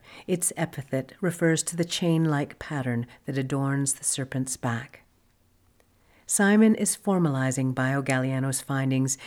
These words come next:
in the scientific literature by publishing a series of papers, and later this year he will start a P H D program with the University of British Columbia,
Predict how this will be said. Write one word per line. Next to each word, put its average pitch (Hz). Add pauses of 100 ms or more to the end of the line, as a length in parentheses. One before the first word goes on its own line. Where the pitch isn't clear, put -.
(120)
in 185
the 170
scientific 160
literature 147 (220)
by 160
publishing 170
a 160
series 160
of 170
papers, 135 (240)
and 151
later 156
this 151
year 156
he 156
will 160
start 143
a 135
P 165
H -
D 160
program 123 (200)
with -
the 131
University 135
of 139
British 139
Columbia, 120